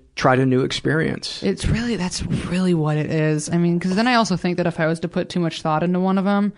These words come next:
Speaker 2: eventually I'd be like, "Oh, this is so fucking stupid," rather than
Speaker 1: Yes,
Speaker 2: when I
Speaker 1: I
Speaker 2: could
Speaker 1: was
Speaker 2: just
Speaker 1: so pretentious.
Speaker 2: Yeah, rather than when I can just walk into somewhere and be like, "I'll take that one. It has no meaning." And I'm like, "That, that's fine."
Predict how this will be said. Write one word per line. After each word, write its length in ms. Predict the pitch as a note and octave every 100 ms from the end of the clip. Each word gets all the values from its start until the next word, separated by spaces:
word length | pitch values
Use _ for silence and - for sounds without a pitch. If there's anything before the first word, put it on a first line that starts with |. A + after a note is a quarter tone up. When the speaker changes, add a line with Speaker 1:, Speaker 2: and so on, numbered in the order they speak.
| - - - _ _ _ -
Speaker 2:
eventually 440 | F3+ F#3 F3+ F#3
I'd 80 | E3
be 60 | E3+
like, 140 | E3+
"Oh, 20 |
this 180 | F#3 G3+
is 80 | F#3
so 140 | -
fucking 280 | F3 E3 D3+
stupid," 500 | C#3+ - E3+ D3 C3+
rather 280 | - F3 F3+
than 100 | F3
Speaker 1:
Yes, 40 | F3
Speaker 2:
when 80 | F3
I 20 |
Speaker 1:
I 20 |
Speaker 2:
could 60 | C3+
Speaker 1:
was 100 | C3
Speaker 2:
just 60 | -
Speaker 1:
so 100 | D3
pretentious. 640 | - C3+ - C#3 - A2+ A#3+
Speaker 2:
Yeah, 600 | C4+ E4 E4 C#4+ F#3+ F3+
rather 400 | A3+ D4+ F4 E4
than 80 | C#4
when 100 | C4
I 40 |
can 80 | B3+
just 100 | A#3+
walk 280 | F#3 A3 G3+
into 180 | A3 A3+
somewhere 220 | G3+ F3
and 60 |
be 60 | F3+
like, 160 | F3 F3+
"I'll 120 | A3
take 160 | B3+
that 180 | G#3+ A#3
one. 140 | G#3+ G3+
It 40 |
has 160 | G#3+ A3
no 120 | G#3+
meaning." 320 | G#3 G#3 G3+
And 80 | G3+
I'm 80 | G3
like, 100 | A3
"That, 120 | C4
that's 200 | A3 -
fine." 360 | G#3+ F#3+ D#3